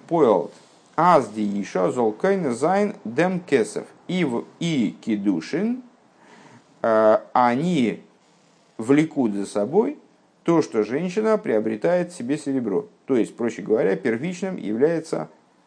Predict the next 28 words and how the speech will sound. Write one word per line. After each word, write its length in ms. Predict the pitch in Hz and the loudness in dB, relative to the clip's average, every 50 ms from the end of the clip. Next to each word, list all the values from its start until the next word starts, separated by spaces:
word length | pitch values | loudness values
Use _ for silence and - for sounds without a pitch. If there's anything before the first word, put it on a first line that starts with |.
| - - | -12 -8
э, 180 | 113 110 107 | -6 -2 -2
институт 500 | 101 - 110 110 - - 127 143 156 156 - | -2 -2 -4 -8 -6 -8 -8 -8 -8 -6 -8
освящения. 640 | - - - 135 131 - - - 104 92 90 80 85 | -8 -6 -4 -6 -6 -6 -4 -2 -2 -2 -2 -4 -6
Если 340 | 110 143 160 156 160 - 131 | -2 -2 -2 -2 0 -4 -4
мы 140 | 127 131 139 | -2 -2 0
учим 400 | 143 143 123 127 - 107 117 113 | 0 0 -2 -2 -2 -2 -2 -2
это 180 | 107 - 101 | -2 -4 -6
из 80 | 104 104 | -6 -6
нашей 280 | 120 113 107 - 87 | -6 -8 -6 -8 -8
недельной 300 | 101 101 101 92 90 90 | -8 -6 -6 -6 -6 -6
главы, 300 | 90 87 90 98 127 165 | -4 -4 -2 -2 -2 -4
кииках, 520 | 160 - 120 110 101 104 - - - - - - _ _ _ _ _ _ _ _ _ _ _ _ _ _ _ - | -6 -6 -6 -6 -6 -4 -2 -4 -4 -4 -6 -14 _ _ _ _ _ _ _ _ _ _ _ _ _ _ _ -8
э, 400 | 98 101 104 117 107 101 98 - - _ | -6 -4 -2 -2 -2 -2 -2 -4 -10 _
то 400 | - 156 156 147 120 107 90 87 - - _ _ _ _ _ _ _ _ _ - | 0 4 6 6 6 6 2 0 -8 -16 _ _ _ _ _ _ _ _ _ -4
речь 400 | 113 113 131 147 143 - - 117 | -2 0 2 2 2 0 -2 -4
идёт 260 | 120 120 110 107 - - | -4 -4 -4 -4 -6 -6
именно 440 | 135 143 135 120 110 110 104 98 | -6 -4 -4 -4 -4 -4 -2 -2
о 60 | 101 107 | -2 -2
действии 420 | 123 139 127 104 - - 107 101 | -2 -2 -4 -4 -4 -6 -8 -8
мужчины. 720 | 95 98 101 101 104 - - - 87 82 92 123 175 180 - _ _ _ _ _ _ _ _ _ _ _ _ _ _ _ _ _ _ _ _ _ - - | -6 -6 -6 -8 -8 -10 -12 -10 -10 -8 -6 -8 -8 -10 -16 _ _ _ _ _ _ _ _ _ _ _ _ _ _ _ _ _ _ _ _ _ -12 -8
Э, 580 | - 98 104 107 104 104 104 104 104 104 104 - - - _ _ _ _ | -6 -4 -2 0 0 0 0 0 0 -2 -4 -6 -8 -14 _ _ _ _
действие 480 | - 107 104 147 156 139 - - 117 110 | -14 -8 -4 -2 -2 -2 -2 -2 -4 -2
мужчины 540 | 110 123 123 123 - 143 131 113 107 90 | -2 -2 -4 -4 -4 -4 -4 -2 -2 -2
выражается 560 | 90 107 104 110 117 120 117 107 101 - 87 - | -2 0 0 0 0 0 0 -2 -2 -2 -8 -8
в 40 | |
том, 220 | - - 131 104 90 | -2 -2 -2 -2 -2
что 220 | - - 107 104 | -4 -2 0 0
он 260 | 98 101 95 87 90 | 0 0 -6 -8 -10